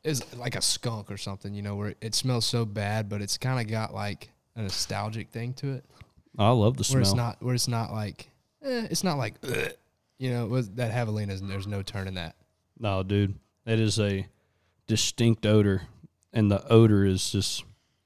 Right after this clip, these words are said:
Speaker 2: pungent.
Speaker 1: Oof.
Speaker 2: A very pungent smell. Green, and I'm talking, like, lime green. I don't know what it was. I'm probably gonna get heat from this. They'll be like, "Oh, no, that was"
Speaker 1: Get it. Get the heat.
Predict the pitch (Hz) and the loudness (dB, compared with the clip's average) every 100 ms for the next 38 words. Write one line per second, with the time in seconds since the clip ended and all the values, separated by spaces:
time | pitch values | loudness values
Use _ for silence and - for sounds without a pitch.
0 | _ - 110 92 90 - - _ _ - | _ 4 6 4 0 -6 -12 _ _ -10
1 | 117 - - - 98 101 110 98 - - | -8 -10 -18 -8 -2 4 6 4 2 2
2 | 110 101 - - 107 101 95 - _ _ | 2 0 -4 -4 0 2 0 -4 _ _
3 | _ _ 113 101 110 117 123 123 127 117 | _ _ -8 6 10 12 12 10 6 2
4 | - _ _ _ _ _ _ _ _ _ | -6 _ _ _ _ _ _ _ _ _
5 | 107 98 92 - 113 123 107 95 92 92 | -4 -2 -2 0 6 6 6 0 -2 2
6 | 101 101 98 95 98 98 104 - - 139 | 4 4 2 0 -2 -2 -6 -2 6 8
7 | 113 117 107 107 95 101 98 107 117 120 | 10 8 8 6 4 2 2 0 0 2
8 | 113 101 101 101 - 120 107 - _ - | 2 2 0 -4 -4 -2 -2 -4 _ -2
9 | 101 98 98 95 110 104 104 101 101 101 | 2 4 4 4 2 2 2 -2 -4 -6
10 | - 104 104 110 104 113 147 170 151 151 | -6 -4 0 0 0 -6 -16 -6 -4 -4
11 | - _ _ - 139 127 131 117 | -8 _ _ -20 -16 -8 -6 -6